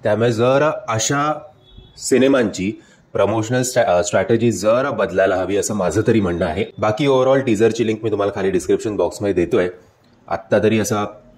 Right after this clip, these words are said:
चांगला तो काळ एक तर चांगल्या पद्धतीने उभा केलाय आपल्यासमोर. तो काळ उभा करण्यासाठी एक तर वेगळंच budget लागतं आणि मराठी सिनेमांकडे budget नसून सुद्धा तो व्यवस्थित प्रयत्न या सिनेमाचे director,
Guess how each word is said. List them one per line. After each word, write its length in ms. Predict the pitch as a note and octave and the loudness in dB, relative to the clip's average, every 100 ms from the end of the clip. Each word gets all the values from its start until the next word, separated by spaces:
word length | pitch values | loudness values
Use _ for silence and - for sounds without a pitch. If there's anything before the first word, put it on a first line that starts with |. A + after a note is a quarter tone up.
| _ _ - - - | _ _ -20 -20 -10
चांगला 360 | - G2 G2+ A2 | -4 -2 -2 0
तो 100 | G#2 | 0
काळ 240 | G2+ G#2 G#2+ | 0 0 2
एक 180 | G#2 | 0
तर 60 | A#2+ | -2
चांगल्या 320 | A2 F#2+ G#2 | -2 0 0
पद्धतीने 500 | G#2+ A2 G#2 G2+ A2 | 0 0 0 0 2
उभा 260 | A2+ F2 - | 2 2 -2
केलाय 240 | - G#2 | 0 -2
आपल्यासमोर. 480 | F#2 F#2+ E2+ E2+ F#2+ - - _ _ _ | 0 -2 -2 -2 -4 -4 -16 _ _ _
तो 120 | A2 A2 | -4 -4
काळ 260 | G#2+ G#2 | -2 -4
उभा 240 | G#2+ G2 G2+ | -2 -2 0
करण्यासाठी 520 | G2+ G2 G2 G2 G#2+ | 0 0 -2 -2 -2
एक 140 | F#2+ | 0
तर 40 | G#2 | 0
वेगळंच 340 | F#2 F#2+ G#2 | 2 2 2
budget 300 | F#2 F2 G2 | 2 2 0
लागतं 260 | F#2 - A2 | -2 0 0
आणि 160 | G2+ | 0
मराठी 280 | F#2 F2 F#2 | 0 -2 -2
सिनेमांकडे 460 | G2 F#2+ G2 F#2+ G2 | -2 0 0 0 0
budget 300 | F#2+ F2+ G#2 | 2 2 2
नसून 280 | G#2 D3+ D3 | 2 2 2
सुद्धा 380 | C#3+ G2+ G2 F2+ - - _ _ _ _ | 2 0 -2 -4 -6 -20 _ _ _ _
तो 480 | C3+ C3+ D3 D#3 - _ | 2 4 4 2 -4 _
व्यवस्थित 460 | - G#2 A#2 A2+ D3+ | -2 2 2 2 0
प्रयत्न 540 | - A2 G2 F#2 F#2+ C3+ - - | 2 0 0 -2 -4 -4 -10 -6
या 160 | F#2 | -6
सिनेमाचे 760 | F#2 G2+ G2 G2 - G#2+ A2 - - _ - | -2 0 0 0 0 0 0 -4 -20 _ -6
director, 440 | G2 G2+ G2+ A#2 | 0 2 2 0